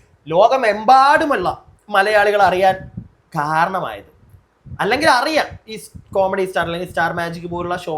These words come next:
വഴി അല്ലെങ്കിൽ ചെറിയ ചെറിയ റോളുകൾ സിനിമയിൽ ചെയ്തത് വഴി അറിയാം. എന്ന് വെച്ചാൽ എല്ലാവർക്കും അങ്ങ് അറിയണമെന്നില്ല. പക്ഷെ ഇപ്പൊ എനിക്ക് തോന്നുന്നു എല്ലാവർക്കും അറിയാം.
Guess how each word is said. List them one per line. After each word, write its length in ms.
വഴി 180
അല്ലെങ്കിൽ 320
ചെറിയ 240
ചെറിയ 220
റോളുകൾ 420
സിനിമയിൽ 300
ചെയ്തത് 320
വഴി 140
അറിയാം. 300
എന്ന് 140
വെച്ചാൽ 220
എല്ലാവർക്കും 540
അങ്ങ് 140
അറിയണമെന്നില്ല. 480
പക്ഷെ 160
ഇപ്പൊ 220
എനിക്ക് 240
തോന്നുന്നു 320
എല്ലാവർക്കും 540
അറിയാം. 420